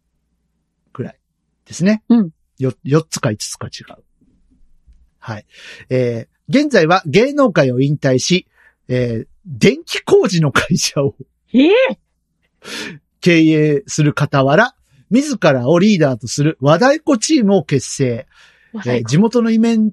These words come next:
Speaker 1: イベントなどで演奏を披露しているということらしいです。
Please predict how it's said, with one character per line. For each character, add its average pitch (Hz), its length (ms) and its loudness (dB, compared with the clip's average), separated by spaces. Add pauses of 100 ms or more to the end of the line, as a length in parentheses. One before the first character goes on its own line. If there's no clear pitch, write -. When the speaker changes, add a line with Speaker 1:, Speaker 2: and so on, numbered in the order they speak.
(100)
Speaker 1:
イ 156 100 0
ベ 214 120 4
ン 208 60 0
ト 233 100 2
な 220 120 0
ど 165 100 2
で 190 180 2
演 160 180 2
奏 175 140 0
を 156 80 2
披 156 120 0
露 123 120 0
し - 100 -12
て 110 100 -10
い 101 60 -12
る 135 140 -4
と - 200 -20 (1400)
い 120 80 -4
う 117 80 -4
こ - 140 -6
と 110 300 -4
ら 107 120 -8
し - 100 -2
い 156 60 2
で 120 100 -8
す。 - 220 -20